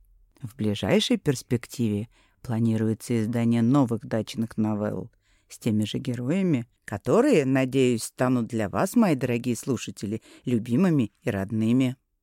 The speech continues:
Желаю вам приятного и полезного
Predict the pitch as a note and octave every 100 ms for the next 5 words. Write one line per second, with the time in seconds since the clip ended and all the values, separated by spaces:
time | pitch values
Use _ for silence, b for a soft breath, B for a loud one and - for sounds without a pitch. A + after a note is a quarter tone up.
0 | _ _ _ - A#2 G2+ G3 D4 C4+ C4
1 | B3 A#3 C3 A#2+ C3 A#2+ A#2 A2+ G#2+ G#2+
2 | G2+ B2+ F3+ G3 F3+